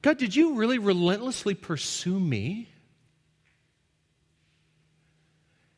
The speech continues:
God, when I couldn't find my way, when I didn't understand truth, did you actually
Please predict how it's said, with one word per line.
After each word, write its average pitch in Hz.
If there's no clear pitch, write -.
God, 254
when 233
I 262
couldn't 285
find 214
my 196
way, 220
when 208
I 202
didn't 233
understand 196
truth, 196
did 185
you 269
actually 202